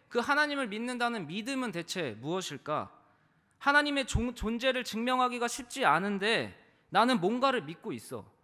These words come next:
안 좋은 일이 생기면 하나님의 섭리라고 고백을 해. 좋은 일이 생기면 "하나님이 해주셨어"라는 고백을 해요. 하나님의 덕이라고 설명을 합니다. 슬프고 고난이 생기면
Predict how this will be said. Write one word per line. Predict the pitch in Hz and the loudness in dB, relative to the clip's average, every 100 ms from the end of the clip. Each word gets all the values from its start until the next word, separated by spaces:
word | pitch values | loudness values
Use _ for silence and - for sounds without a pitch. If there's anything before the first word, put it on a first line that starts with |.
| _ _ | _ _
안 | - 226 269 | 4 6 4
좋은 | 311 302 | 0 0
일이 | 294 | -2
생기면 | 294 302 285 285 285 135 - - - | -2 -2 0 4 4 4 -2 -18 -10
하나님의 | - 339 339 320 277 | 4 6 6 4 -2
섭리라고 | 330 262 359 311 254 | 0 -2 4 4 4
고백을 | 190 180 196 175 160 | -2 -6 -6 -6 -8
해. | 185 101 _ _ _ _ _ | -10 -14 _ _ _ _ _
좋은 | - 302 339 | 0 4 4
일이 | 330 302 | 2 -2
생기면 | 320 311 285 294 220 117 - | -4 -4 -2 0 0 -4 -16
"하나님이 | - 339 359 349 311 | -4 4 4 4 0
해주셨어"라는 | 285 311 302 262 - 226 120 180 233 | -2 -2 -2 -2 0 0 0 -2 -4
고백을 | - 180 202 185 | -6 -6 -4 -4
해요. | 190 226 107 - _ _ _ _ _ _ _ _ _ _ | -2 -2 -4 -10 _ _ _ _ _ _ _ _ _ _
하나님의 | - 320 339 320 285 | -2 2 2 2 -4
덕이라고 | 170 202 233 294 240 | -4 -4 0 2 2
설명을 | 233 277 269 226 | -2 -4 -4 -4
합니다. | 220 226 160 101 - _ _ _ _ _ | -6 -6 -8 -10 -14 _ _ _ _ _
슬프고 | - 339 349 320 302 311 196 | -6 -4 -2 -4 0 0 0
고난이 | 233 269 302 294 | 0 2 2 0
생기면 | 311 294 285 302 277 123 | -6 -4 -2 2 2 0